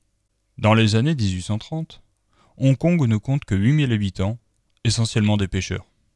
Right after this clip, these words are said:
Toutefois, Hong Kong occupe une place stratégique, puisqu'elle est située à la sortie de Canton, qui est la seule ville chinoise autorisée au commerce avec les étrangers.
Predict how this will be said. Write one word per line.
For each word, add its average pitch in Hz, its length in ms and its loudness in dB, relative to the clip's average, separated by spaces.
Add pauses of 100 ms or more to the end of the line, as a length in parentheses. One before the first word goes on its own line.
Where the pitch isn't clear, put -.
(600)
Toutefois, 139 440 -4 (600)
Hong 123 180 2
Kong 160 280 -2
occupe 113 320 -8
une 101 100 2
place 110 220 -2
stratégique, 113 680 -4 (360)
puisqu'elle 117 340 -2
est 104 60 2
située 139 420 -6
à 123 60 -2
la 92 120 -2
sortie 123 360 -6
de 139 80 -2
Canton, 120 500 -6 (540)
qui - 120 0
est 113 40 6
la 98 120 0
seule 156 220 -2
ville 104 200 -2
chinoise 120 580 -2
autorisée 131 500 -2
au 107 100 0
commerce 110 440 -2
avec 104 240 -4
les 98 120 -2
étrangers. 92 520 -8